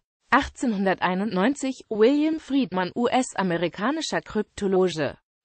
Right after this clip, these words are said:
Achtzehnhundertvierundneunzig Thomas Dixon Norma, schottisch-U-S-amerikanischer Golfer.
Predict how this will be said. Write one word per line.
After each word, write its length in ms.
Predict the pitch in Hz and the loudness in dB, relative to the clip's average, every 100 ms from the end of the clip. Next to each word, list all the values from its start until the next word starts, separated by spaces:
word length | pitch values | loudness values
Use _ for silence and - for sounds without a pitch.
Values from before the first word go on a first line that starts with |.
| - | 0
Achtzehnhundertvierundneunzig 1800 | 262 - - 247 247 220 165 - 233 320 196 170 170 170 - 220 - - - | 0 0 0 2 4 4 2 0 0 2 0 -2 -2 -2 -2 -4 -6 -14 0
Thomas 360 | 196 185 175 | 2 4 2
Dixon 340 | - 190 - 185 | -2 -6 -4 -2
Norma, 400 | 170 165 175 - | 0 2 0 -2
schottisch-U-S-amerikanischer 1800 | - 226 262 269 - 190 185 262 - 208 180 175 - 190 202 254 214 160 | -4 -2 0 -2 -2 -4 -2 -4 -2 -2 0 0 -2 -2 -2 -2 0 2
Golfer. 540 | 165 208 202 147 - | 2 0 0 -2 -4